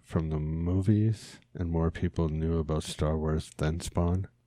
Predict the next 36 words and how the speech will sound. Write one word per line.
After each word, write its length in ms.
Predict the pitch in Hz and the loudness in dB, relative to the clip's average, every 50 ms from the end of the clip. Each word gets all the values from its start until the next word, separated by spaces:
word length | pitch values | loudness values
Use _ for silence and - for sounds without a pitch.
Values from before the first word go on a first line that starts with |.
| _ | _
This 300 | - 95 107 117 - - | 2 10 10 10 10 10
meant 320 | 120 104 98 98 95 - - | 6 6 6 6 4 2 4
that 240 | - 87 78 73 80 | 4 4 6 6 4
everyone 540 | 87 85 95 92 87 85 85 82 82 80 | 4 4 4 2 2 2 0 0 0 0
you 160 | 80 80 82 80 | -2 -2 -4 -2
knew 320 | 78 80 82 82 87 92 | -2 -2 0 0 0 0
had 220 | 80 82 78 76 | 0 0 -2 -2
Star 300 | - - - - 78 78 | -4 -4 -2 -2 -2 0
Wars 260 | 80 80 80 80 - - | 0 -2 -2 -4 -4 -4
toys, 420 | - - 80 80 82 90 92 - | -4 -2 0 0 0 0 0 0
and 100 | 80 73 | -2 -2
everyone 540 | 78 78 78 80 78 78 78 78 76 76 76 | -2 -4 -4 -4 -4 -4 -4 -4 -4 -4 -6
would 320 | 73 76 73 69 - - - | -6 -6 -6 -6 -10 -14 -12
gather 520 | - - 85 80 82 78 82 82 80 78 76 | -6 -2 -2 0 0 0 0 -2 -2 -2 -4
to 140 | - - 85 | -6 -8 -8
play 360 | - - - 82 78 78 78 | -6 -6 -4 -4 -2 -2 -2
outside 560 | 76 78 - - - 80 78 78 80 80 78 | -4 -4 -6 -6 -4 -4 -2 -2 -2 -4 -4
with 200 | 78 78 80 - | -4 -8 -8 -6
their 120 | - - | -8 -8
Star 340 | - - - - 78 80 78 | -8 -8 -6 -4 -2 -2 -2
Wars 280 | 78 80 82 80 80 - | -2 -2 -2 -2 -4 -2
figures, 500 | - 82 82 78 85 85 82 - - - - _ _ _ _ _ _ | -4 -4 -2 -2 -2 -4 -4 -6 -12 -18 -20 _ _ _ _ _ _
where 160 | - 101 101 | 4 6 6
not 280 | 101 98 101 107 110 104 | 8 8 8 8 10 8
everyone 460 | 98 90 101 98 90 87 87 87 85 | 8 8 8 6 6 6 4 4 4
you 160 | 85 85 82 | 2 0 0
knew 260 | 82 87 90 90 82 | 0 2 2 2 2
had 240 | 78 76 76 71 - | 0 0 -2 -2 -4
Spawn 320 | - - - 80 80 80 82 | -6 -4 -2 -2 0 0 -2
toys 380 | - - 80 73 71 73 71 | -2 -2 0 0 -2 -2 -4
at 160 | 71 69 71 | -4 -6 -4
that 220 | - 71 71 76 - | -4 -6 -6 -6 -6
time 340 | - 71 69 67 69 73 - _ _ | -6 -6 -4 -4 -6 -8 -12 _ _
in 120 | - 78 | -6 -4
the 80 | 78 76 | -4 -4
nineties. 680 | 73 71 73 73 73 71 69 69 67 - - - - | -2 -2 -2 -2 -2 -2 -4 -6 -8 -8 -12 -18 -20